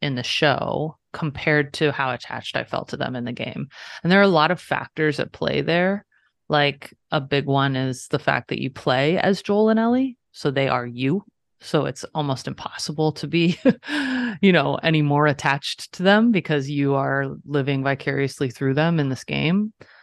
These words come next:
But another piece is, like, I think that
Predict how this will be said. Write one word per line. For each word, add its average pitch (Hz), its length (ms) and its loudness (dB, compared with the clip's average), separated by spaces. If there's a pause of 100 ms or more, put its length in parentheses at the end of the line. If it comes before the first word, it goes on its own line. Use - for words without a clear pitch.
(560)
But 185 120 6
another 226 300 6
piece 214 260 -2
is, 156 140 -2
like, 135 380 -2 (880)
I 185 80 -2
think 220 240 0
that 170 420 0